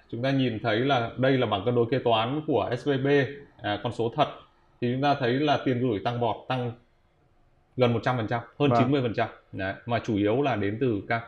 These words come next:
Speaker 1: cái, bốn cái, cái đối tượng mà, à, đã khởi nghiệp đó.
Speaker 2: À.
Speaker 1: Thế thì khi mà nhận được cái lượng tiền gửi đó thì họ sẽ phải đi đầu tư. Như anh Tuấn nói, đây, cái giá trị khoản đầu tư chủ yếu là đầu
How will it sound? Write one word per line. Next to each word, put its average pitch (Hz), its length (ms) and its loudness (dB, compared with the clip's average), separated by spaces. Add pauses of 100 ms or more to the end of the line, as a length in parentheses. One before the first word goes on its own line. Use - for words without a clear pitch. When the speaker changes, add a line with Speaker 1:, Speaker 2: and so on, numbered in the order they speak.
(120)
Speaker 1:
cái, 107 300 -8 (360)
bốn 139 300 4
cái, 131 380 2
cái 117 140 0
đối 117 200 2
tượng - 340 6
mà, 101 360 0 (720)
à, 95 340 0
đã 98 320 0 (840)
khởi 117 140 6
nghiệp 107 200 2
đó. 107 340 0 (140)
Speaker 2:
À. 98 220 -12
Speaker 1:
Thế 147 80 2
thì 156 300 4
khi 190 200 6
mà 147 260 6
nhận 131 220 6
được 143 100 4
cái 143 80 6
lượng 160 160 4
tiền 127 120 2
gửi 120 160 6
đó 110 260 6
thì 135 160 6
họ 107 320 -2
sẽ - 200 -8
phải 123 120 -4
đi 117 120 -2
đầu 117 200 0
tư. 123 140 -2 (100)
Như 120 140 -4
anh 120 120 -4
Tuấn 107 180 -2
nói, 110 240 -6
đây, 120 140 -2 (220)
cái 120 340 -2 (180)
giá 120 100 4
trị 147 300 0
khoản 101 140 -4
đầu 95 200 -2
tư 139 240 2 (460)
chủ 131 200 4
yếu 127 240 4
là 165 180 0
đầu 117 160 0